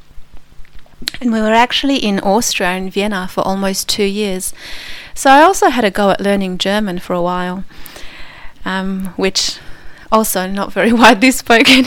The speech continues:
in Australia. Um, yeah, look, I, I think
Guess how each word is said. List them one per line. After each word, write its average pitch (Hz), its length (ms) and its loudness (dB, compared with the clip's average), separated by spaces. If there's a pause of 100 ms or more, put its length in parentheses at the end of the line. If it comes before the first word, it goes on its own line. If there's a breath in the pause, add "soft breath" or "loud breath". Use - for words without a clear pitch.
in 285 80 6
Australia. - 1080 -2 (1800 loud breath)
Um, 311 480 2 (880)
yeah, 339 340 8
look, 320 200 6
I, 302 240 6
I 294 120 2
think 427 440 -4